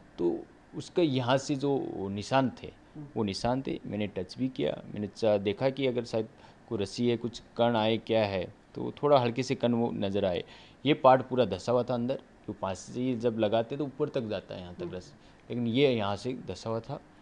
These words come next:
Speaker 1: तो उसी टाइम मुझे लगा कि यार, ये सुसाइड नहीं है, ये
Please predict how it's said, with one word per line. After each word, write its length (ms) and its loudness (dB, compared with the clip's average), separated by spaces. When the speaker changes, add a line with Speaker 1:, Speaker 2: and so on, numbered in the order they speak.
Speaker 1:
तो 160 4
उसी 280 -4
टाइम 140 6
मुझे 220 4
लगा 240 6
कि 160 2
यार, 180 6
ये 220 4
सुसाइड 440 2
नहीं 300 4
है, 300 0
ये 360 0